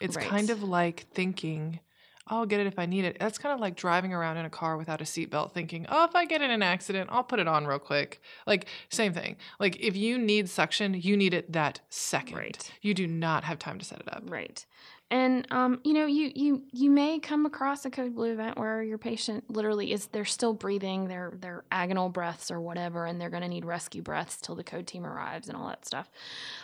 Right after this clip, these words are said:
Speaker 2: Um, but you need to have stuff like that ready to go in the room.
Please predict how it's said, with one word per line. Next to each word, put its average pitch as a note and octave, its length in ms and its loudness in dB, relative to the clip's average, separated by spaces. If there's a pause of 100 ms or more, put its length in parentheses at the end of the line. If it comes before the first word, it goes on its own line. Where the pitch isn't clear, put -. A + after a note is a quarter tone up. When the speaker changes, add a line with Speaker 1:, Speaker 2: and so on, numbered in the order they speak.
(160)
Speaker 2:
Um, G3+ 400 6 (300)
but G#3+ 200 -4
you B3 60 6
need C4 140 8
to B3+ 80 -2
have G#3 160 -6
stuff - 200 -12
like F3 200 -16
that - 120 -14
ready D#3+ 180 -8
to D#3+ 100 -10
go D#3+ 160 -6
in D#3 80 -8
the E3+ 100 -6
room. D#3+ 260 -2